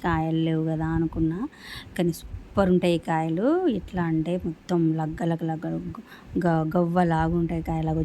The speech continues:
చెట్టు చూడండి, అవపడతాయా? అవపడట్లేదు, కానీ మస్తు. ఇక మేము నలు-, బయటపడకుండా పట్టా అయితే వేసినాము. నలుగురు దిక్కుల నలుగురం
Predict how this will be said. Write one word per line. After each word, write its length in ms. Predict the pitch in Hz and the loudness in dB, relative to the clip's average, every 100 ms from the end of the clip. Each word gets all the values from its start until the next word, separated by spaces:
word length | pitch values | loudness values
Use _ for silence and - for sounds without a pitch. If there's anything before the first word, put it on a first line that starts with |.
| - | -2
చెట్టు 200 | 165 175 165 | -4 -2 -2
చూడండి, 280 | 160 165 170 | 0 0 0
అవపడతాయా? 560 | 180 180 156 156 170 226 - - - - - | 2 0 -2 -4 -4 -8 -12 -20 -20 -16 -6
అవపడట్లేదు, 880 | 165 165 175 165 - 165 156 156 190 302 - - - - | -4 -2 -2 -2 -4 -4 -2 0 0 -2 -2 -16 -20 -4
కానీ 220 | 185 208 262 226 165 | -2 0 0 0 -2
మస్తు. 420 | 165 - - 180 170 | -4 -8 -4 0 2
ఇక 80 | 170 175 | 2 2
మేము 180 | 170 165 156 | 4 4 4
నలు-, 260 | 156 165 - - | 2 -2 -4 0
బయటపడకుండా 720 | 175 170 175 165 160 165 160 180 | 2 2 2 0 0 0 0 -2
పట్టా 280 | 170 151 165 160 | -6 -6 -6 -4
అయితే 200 | 160 190 170 | -4 -2 0
వేసినాము. 500 | 160 - 160 156 202 302 - - - - - 196 | 0 -2 0 0 0 -4 -8 -20 -20 -20 -10 -4
నలుగురు 360 | 160 165 165 160 | -2 0 0 0
దిక్కుల 240 | 160 - 170 170 | -4 -2 0 2
నలుగురం 360 | 165 160 165 | 2 0 2